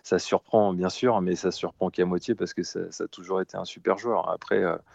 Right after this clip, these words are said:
voilà, il, il a peut-être moins d'attentes, moins de, de,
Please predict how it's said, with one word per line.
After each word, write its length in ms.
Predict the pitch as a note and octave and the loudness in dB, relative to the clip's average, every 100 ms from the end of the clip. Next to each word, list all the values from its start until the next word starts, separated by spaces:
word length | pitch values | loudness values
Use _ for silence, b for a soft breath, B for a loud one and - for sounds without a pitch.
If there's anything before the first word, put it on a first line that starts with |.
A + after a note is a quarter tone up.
| b _ | b _
voilà, 300 | - F#2 G2 | -4 0 0
il, 800 | E2+ E2+ E2+ - E2 - E2+ E2+ - | -2 -4 -6 -6 -6 -6 -6 -8 -6
il 60 | |
a 60 | F2 | -6
peut-être 280 | - F2+ F#2 | -6 -8 -6
moins 140 | E2+ | -4
d'attentes, 560 | E2+ E2+ G2+ G2+ G#2 G2+ | -2 -2 0 2 0 0
moins 320 | E2+ E2+ F2 | -4 -2 -4
de, 360 | F2 E2+ E2 E2 | -2 -2 -2 -2
de, 380 | D#2+ F2 F2 | -4 -4 -4